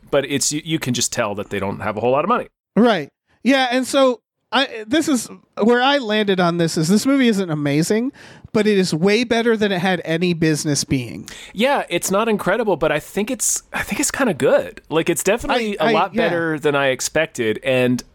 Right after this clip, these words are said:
Speaker 1: I, you know, it's, it's just under ninety minutes. It really only takes place in a single room, so it's just a bunch of characters in a room talking.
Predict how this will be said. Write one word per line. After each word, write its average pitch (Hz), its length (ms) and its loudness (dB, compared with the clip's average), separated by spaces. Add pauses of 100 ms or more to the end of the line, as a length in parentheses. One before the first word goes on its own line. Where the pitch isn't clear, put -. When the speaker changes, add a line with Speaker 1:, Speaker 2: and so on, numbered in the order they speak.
Speaker 1:
I, 170 540 0 (260)
you 151 80 0
know, 147 120 4
it's, 147 280 0
it's 147 320 -2
just 165 440 0
under 185 200 2
ninety 135 340 0
minutes. 95 480 -2
It 113 180 -4
really 160 440 2
only 135 360 2
takes 123 320 -2
place 113 380 -2
in 110 100 -4
a 98 60 -2
single 107 440 0
room, 98 420 0
so 107 200 0
it's 104 200 -2
just 127 480 0
a 117 100 0
bunch 120 380 -4
of 123 160 -8
characters 117 640 -2
in 117 160 -2
a 107 100 2
room 101 400 0
talking. 95 640 -6